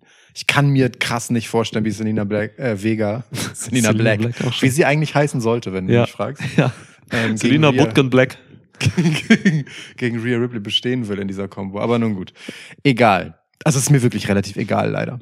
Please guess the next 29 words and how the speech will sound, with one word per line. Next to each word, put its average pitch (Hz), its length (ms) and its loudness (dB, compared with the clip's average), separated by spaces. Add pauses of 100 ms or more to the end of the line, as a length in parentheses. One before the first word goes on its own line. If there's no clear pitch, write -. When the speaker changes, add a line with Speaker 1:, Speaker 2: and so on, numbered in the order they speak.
(200)
Speaker 2:
Naja, 110 280 4
wenn 98 200 0
Rhea 98 160 2
Ripley 104 260 0
noch 110 200 0
weniger 120 240 2
Muskel-, 120 380 -2
<laughs> - 120 -6
noch 135 180 2
mehr 135 100 6
Muskelmasse 135 500 2
verliert. 135 580 0 (1300)
Speaker 1:
Du - 80 -20
Gemeino. 127 540 -6 (320)
Speaker 2:
Ja. 127 180 2 (600)
Speaker 1:
Gut. 247 520 4
Speaker 2:
Haben 123 180 2
wir 139 100 6
auch 160 200 8
in 160 60 2
der 139 80 4
letzten 135 260 4
Episode 117 340 4
drüber 101 160 2
gesprochen. 135 420 -4
Speaker 1:
Das 147 220 2
stimmt, 101 320 0
ja. 98 220 0
Ein 104 460 -12